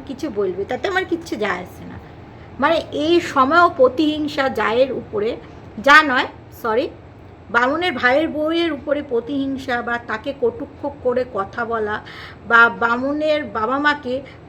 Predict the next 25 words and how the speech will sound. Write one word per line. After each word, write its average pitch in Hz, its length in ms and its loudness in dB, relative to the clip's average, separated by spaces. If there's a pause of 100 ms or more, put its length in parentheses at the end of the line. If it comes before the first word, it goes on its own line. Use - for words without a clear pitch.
ঠুকে 339 300 0
কথা 294 260 4
বলাটা, 269 480 2 (360)
সেটা 285 180 -2
কিন্তু 302 280 -4
ছাড়লো 214 400 -2
না। 185 160 -14 (320)
তার 285 160 4
মানে, 330 180 -2
এর 294 260 4
মাথার 262 400 0
মধ্যে, 269 400 2
ভাবো 247 400 -2
দর্শক 220 400 -4
বন্ধুরা, 226 400 -4 (400)
কতটা 320 720 2 (140)
কুটবুদ্ধি 302 840 -2 (420)
ঘোরে, 240 320 4 (1300)
কতটা, 294 640 6
একটা 262 320 0
মৃত্যুকে 311 580 -2
নিয়েও 349 240 -2
পর্যন্ত 294 480 -4
কন্টেন্ট 262 600 -2
করছে। 185 380 -10